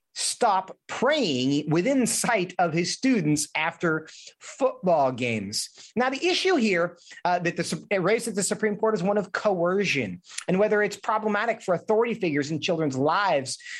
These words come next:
to coerce their students. But in both cases, the parents would say that they don't want their students coerced. But do we,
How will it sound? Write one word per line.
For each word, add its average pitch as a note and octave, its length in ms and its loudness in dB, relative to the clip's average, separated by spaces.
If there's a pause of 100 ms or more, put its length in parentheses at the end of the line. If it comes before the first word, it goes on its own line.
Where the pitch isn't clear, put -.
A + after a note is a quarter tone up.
(140)
to F#3+ 200 0
coerce F3+ 680 0
their D#3 240 2
students. D3 420 0
But - 380 -2 (520)
in A3+ 300 0
both G#3+ 340 2
cases, G3 680 -4 (280)
the F3 360 0
parents C4 440 0
would F#3 140 0
say F#3+ 480 0 (160)
that F#3 240 -4
they F#3+ 100 2
don't A#3 200 0
want A#3 180 0
their G3+ 100 2
students G#3+ 480 0
coerced. B3+ 680 0 (260)
But A#3 280 0 (840)
do A#3+ 200 2
we, D4+ 280 2